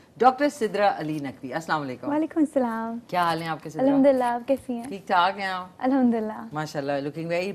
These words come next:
Speaker 1: pretty, और आपका मेकअप और हेयर स्टाइलिंग, I think, नजमा आपी ने की है।
Speaker 2: बिल्कुल।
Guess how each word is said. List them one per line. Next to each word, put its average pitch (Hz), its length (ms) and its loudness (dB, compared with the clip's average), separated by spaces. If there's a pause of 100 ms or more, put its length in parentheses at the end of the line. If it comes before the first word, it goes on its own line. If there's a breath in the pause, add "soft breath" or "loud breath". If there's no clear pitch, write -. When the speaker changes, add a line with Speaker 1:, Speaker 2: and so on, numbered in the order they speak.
(100)
Speaker 1:
pretty, 185 420 -4
और 170 240 2
आपका 151 300 0
मेकअप 175 540 2
और 160 200 0
हेयर 156 280 -2
स्टाइलिंग, 185 520 -2
I 160 140 -6
think, 185 140 -6
नजमा 165 420 -4
आपी 139 180 -6
ने 127 140 -8
की 233 160 -14
है। 240 140 -2
Speaker 2:
बिल्कुल। 226 500 0